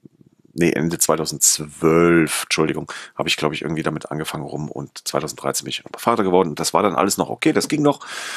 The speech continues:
weil so ein ganz, ganz kleines Kind hat eh keinen, keinen, keinen, keinen Rhythmus im Leben. Ähm,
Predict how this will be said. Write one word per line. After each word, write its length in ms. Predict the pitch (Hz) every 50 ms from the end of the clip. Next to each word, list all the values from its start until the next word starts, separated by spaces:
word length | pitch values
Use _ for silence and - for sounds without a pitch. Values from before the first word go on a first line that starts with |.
| - - - - -
weil 160 | - 82 85
so 100 | 78 87
ein 100 | 87 - _ _
ganz, 240 | - 87 104 135 -
ganz 220 | - 123 117 -
kleines 320 | - 107 104 104 98 - -
Kind 280 | - 110 101 104 -
hat 200 | 101 90 - -
eh 160 | 104 107 110
keinen, 800 | 110 - - - 98 95 95 95 95 95 90 87 71 64 64 71 76 -
keinen, 400 | - - 92 92 92 87 80 -
keinen, 320 | - - 90 87 87 78
keinen 200 | - - 87 85
Rhythmus 360 | 85 - 95 - - 92 - 95
im 100 | 90 85
Leben. 340 | 82 87 90 85 92 90 - _ _ - - - - - - - - -
Ähm, 180 | - 78 80 78